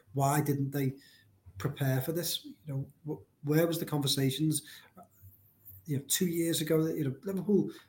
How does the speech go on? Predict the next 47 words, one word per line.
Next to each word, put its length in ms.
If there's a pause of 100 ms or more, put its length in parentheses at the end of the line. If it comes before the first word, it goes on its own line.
(300)
always 300
want 160
people 200
to 120
know 180
that 160
they 100
plan 320
in 100
advance, 400
two, 220 (180)
two 180
windows 340
in 60
advance. 440 (640)
And, 220 (320)
you 80
know, 100
it's 120
a 40
very 220
good, 260
nice 220 (180)
p-, 180
bit 180
of 100
P 140
R, 240
but 200 (800)
at 60
the 100
end 140
of 80
the 80
day, 280 (1700)
doesn't 180
look 140
very 160
good 280
when 340
<laughs> 100
this 140
is 100
where 180
we 120
are 340 (460)
and 240